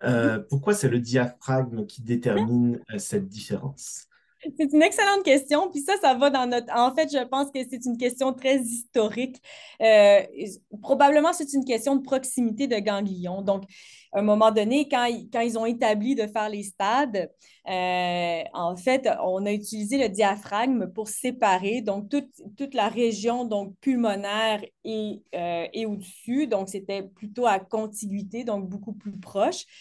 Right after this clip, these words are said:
Speaker 2: Puis lorsque ça va au-delà du diaphragme, donc en dessous, donc au niveau de l'abdomen, c'est plus loin. Donc, c'est une atteinte qui est un peu plus, euh, propagée finalement. Fait que c'est vraiment une question anatomique.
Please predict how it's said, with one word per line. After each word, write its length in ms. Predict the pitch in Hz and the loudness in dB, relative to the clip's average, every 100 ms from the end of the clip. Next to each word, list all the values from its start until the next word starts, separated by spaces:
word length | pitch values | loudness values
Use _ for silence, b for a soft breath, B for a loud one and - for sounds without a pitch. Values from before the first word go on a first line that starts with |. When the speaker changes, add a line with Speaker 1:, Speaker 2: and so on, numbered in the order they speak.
| B _ | B _
Speaker 2:
Puis 80 | 226 | 0
lorsque 260 | 247 254 | 0 -2
ça 240 | 220 190 190 _ - 180 175 - 180 | -2 -4 -4 _ -16 -14 -14 -16 -12
va 320 | 175 240 262 | -2 2 4
au-delà 420 | 226 202 190 214 | 2 2 2 2
du 160 | 214 202 | 0 -6
diaphragme, 600 | 185 180 180 196 233 214 | -6 -6 -4 -4 -2 -2
donc 180 | 175 175 | -4 -6
en 180 | - 208 | -4 -2
dessous, 320 | 202 - 240 | -4 -8 -10
donc 280 | 233 190 185 | -8 -8 -8
au 40 | 190 | -10
niveau 240 | 185 208 | -8 -6
de 120 | 196 | -4
l'abdomen, 600 | 185 180 185 180 175 214 | 0 0 0 -4 -4 -10
c'est 180 | 226 208 | -10 -12
plus 280 | - 214 214 | -12 -6 -6
loin. 320 | 196 185 208 | -4 -4 -4
Donc, 160 | 208 196 | -6 -8
c'est 180 | 196 - | -14 -8
une 60 | |
atteinte 360 | 175 175 208 226 | -6 -2 -4 -4
qui 60 | |
est 120 | 202 190 | -6 -8
un 80 | |
peu 160 | 180 185 | -8 -10
plus, 360 | 180 226 233 B B B 190 | -8 -8 -8 B B B -2
euh, 460 | 180 175 170 175 | 0 0 -2 -4
propagée 640 | 170 - 196 185 180 175 202 | -4 -6 -2 0 0 -2 -8
finalement. 540 | - 185 160 151 151 | -10 -8 -8 -8 -10
Fait 80 | 175 | -10
que 60 | 180 | -10
c'est 100 | 185 | -10
vraiment 320 | 180 175 185 | -6 -6 -4
une 140 | 202 | -6
question 420 | 202 175 180 202 - | -6 -8 -6 -8 -2
anatomique. 840 | 214 208 196 175 147 156 - _ | -2 0 -4 -6 -14 -14 -20 _